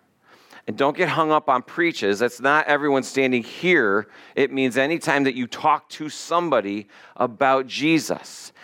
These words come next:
if it doesn't include the need for a Savior because of their sin, you're not salty.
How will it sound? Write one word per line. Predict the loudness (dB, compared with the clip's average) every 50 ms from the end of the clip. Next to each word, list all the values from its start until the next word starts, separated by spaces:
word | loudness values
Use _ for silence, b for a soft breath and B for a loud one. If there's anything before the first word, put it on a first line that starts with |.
| B B B B B
if | 2 2 2 0
it | -4 -6 -4 0
doesn't | 0 2 2 2 0 -2 -2 -2 -6 -16 -14 _
include | -2 -2 -2 -2 -6 -8 -2 0 2 4 4 4 2 2 0 0
the | 0 0
need | 2 4 4 4 4 4 4 2 2 0
for | -2 0 0 0
a | 0
Savior | 0 -4 -8 0 2 4 4 4 2 2 -2 -2
because | -2 -4 -6 -2 -2 -2 -2 -2
of | -2
their | 0 0 -2
sin, | -2 -8 -6 -2 0 2 2 2 0 -4 B B B B B B B B B B B B B B
you're | -4 -2 0 0
not | 2 2 2 0 0 -4
salty. | -8 -8 -4 -4 -4 -4 -6 _ -16 -20 -20 -20